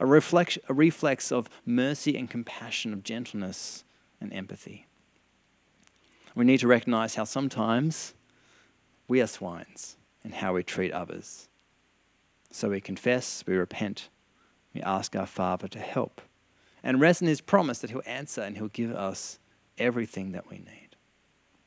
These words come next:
But even the motivation to ask God humbly for help doesn't come out of nowhere. It comes, um, along with our prayers,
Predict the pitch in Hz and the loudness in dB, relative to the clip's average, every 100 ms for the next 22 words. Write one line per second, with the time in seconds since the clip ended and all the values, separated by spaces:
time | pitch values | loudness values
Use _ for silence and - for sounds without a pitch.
0 | _ _ _ _ _ _ _ _ _ _ | _ _ _ _ _ _ _ _ _ _
1 | _ _ - 139 147 180 170 156 135 139 | _ _ -4 4 6 6 6 4 6 6
2 | 131 123 131 135 - - 127 - 127 117 | 6 4 2 -2 -2 0 0 2 4 4
3 | 117 - - - - 123 135 123 - 120 | 2 -4 -20 -16 -4 0 2 0 0 -2
4 | 117 131 151 - 135 131 127 143 147 131 | 0 -2 -2 -4 -6 -6 -8 -8 -8 -8
5 | - - - _ _ _ _ _ _ _ | -10 -16 -20 _ _ _ _ _ _ _
6 | _ _ _ _ _ _ - - - - | _ _ _ _ _ _ -18 -8 -6 -2
7 | 135 156 170 - - - _ _ _ _ | 0 2 0 -4 -10 -16 _ _ _ _
8 | _ 117 101 107 110 110 135 160 165 160 | _ -12 -10 -6 0 6 8 8 10 8
9 | 147 - 113 85 85 131 - | 8 2 0 2 0 -4 -10